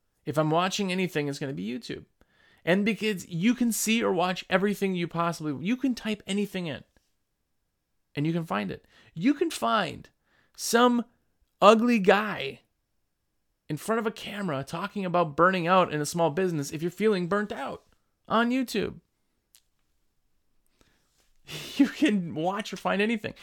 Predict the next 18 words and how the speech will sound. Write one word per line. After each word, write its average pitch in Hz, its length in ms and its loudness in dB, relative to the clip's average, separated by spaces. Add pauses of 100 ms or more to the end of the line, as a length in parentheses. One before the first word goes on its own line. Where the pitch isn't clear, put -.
(280)
Watching 240 460 2
that 247 160 4
is 185 120 0
all 208 160 4
gonna 220 140 4
get 202 180 0
your 196 80 -2
brain 170 280 -2
back 131 260 -8
into 127 180 -14
it. - 140 -18 (760)
Remember, 202 280 6
what 175 140 4
we're 185 80 0
trying 226 280 0
to 226 80 4
do, 180 300 2
burnout, 185 720 2